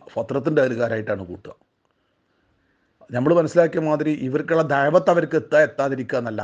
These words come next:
അവരിലേക്ക് ഇവർ അയക്കപ്പെട്ടിട്ടില്ലെങ്കിൽ പോലും അവരൊക്കെ ഫത്രത്തിൻ്റെ അഹലുകാരായിട്ട് കൂട്ടും. ഇങ്ങനെ നോക്കുമ്പോൾ അഷ്റഫുൽ ഖൽഖ് സ്വല്ലല്ലാഹു അലൈഹി വസല്ലം തങ്ങളുടെ മുൻകാലം കുറേ നൂറ്റാണ്ടുകൾ ഫത്രത്തിൻ്റെ അഹലുകാരാണ്.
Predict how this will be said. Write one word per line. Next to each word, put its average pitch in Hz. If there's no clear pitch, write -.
അവരിലേക്ക് 160
ഇവർ 170
അയക്കപ്പെട്ടിട്ടില്ലെങ്കിൽ 131
പോലും 113
അവരൊക്കെ 120
ഫത്രത്തിൻ്റെ 123
അഹലുകാരായിട്ട് 101
കൂട്ടും. 85
ഇങ്ങനെ 175
നോക്കുമ്പോൾ 175
അഷ്റഫുൽ 170
ഖൽഖ് 160
സ്വല്ലല്ലാഹു 156
അലൈഹി 147
വസല്ലം 143
തങ്ങളുടെ 139
മുൻകാലം 131
കുറേ 131
നൂറ്റാണ്ടുകൾ 127
ഫത്രത്തിൻ്റെ 123
അഹലുകാരാണ്. 98